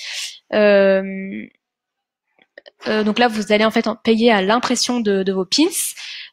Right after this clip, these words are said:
Euh, vous allez soit, euh, pouvoir, euh, augmenter, euh, plus d'engagement avec vos pins. Donc là, vous allez payer à l'engagement, c'est-à-dire quand les gants,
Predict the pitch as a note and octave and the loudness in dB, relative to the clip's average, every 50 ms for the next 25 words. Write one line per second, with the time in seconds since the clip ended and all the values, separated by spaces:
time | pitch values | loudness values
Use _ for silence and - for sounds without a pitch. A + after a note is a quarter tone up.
0 | - - G#3+ G#3+ G3+ G3 G#3+ G#3 A3 G#3+ G#3+ A3 G#3+ G#3 - - - - C#4 C4+ | -4 -2 0 0 -2 -2 -2 0 2 2 2 2 2 0 -2 -4 0 2 4 4
1 | C#4 C#4 - - - - G#3 F#3+ - A3 G#3+ G3+ G#3+ A3+ A3 A3 G#3+ - - - | 4 4 2 2 -2 -2 -4 -4 -6 -10 -8 -2 0 2 2 0 0 -4 -10 -8
2 | - G#3 G3+ G3 F#3+ F#3+ F#3 F#3 F#3 F#3 F#3 F#3+ - - A3+ G#3 A3+ A3+ A3+ - | -6 -4 -4 -4 -4 -4 -4 -4 -4 -6 -6 -8 -8 -8 -6 -4 -2 -4 -4 -2
3 | - B3+ B3 B3 B3 - - G#3 G3 G3 G3 F#3+ F#3+ F#3+ F#3+ F#3 - - - B3+ | 0 0 2 2 0 0 0 0 0 2 2 0 0 -2 -4 -8 -8 -4 -2 -2
4 | A#3 G#3+ A#3 A3+ G#3+ A3+ A3+ A3 A#3 A#3 A#3+ A#3 G#3+ G#3 G3+ F#3+ G3+ F#3+ - - | 0 0 -2 0 2 0 0 0 0 0 0 0 0 -2 -4 -4 -6 -4 -2 -2
5 | F#3+ E4+ F4+ - - - - - - - - G#3+ G3+ A3+ A#3 A#3+ A3+ G#3 G#3 G3+ | -2 -2 -2 -4 -8 -10 -14 -18 -20 -18 -14 -6 -2 0 0 0 0 -2 -2 -2
6 | G3+ G3 A#3 A3 G#3+ G#3+ G3+ G3 G3 G#3 G#3+ G#3 G#3 G3+ G3 A#3 C#4 D4 - - | -2 -2 -2 0 0 0 0 0 -2 -2 0 0 0 0 0 -2 -2 -4 -4 -6
7 | G#3+ G#3 G#3 A3+ - A3 G3 - G#3+ G#3+ G3+ A3 A3+ A#3+ A#3+ | -6 -4 -4 -4 -6 -6 -8 -6 -6 -4 -2 0 0 0 -2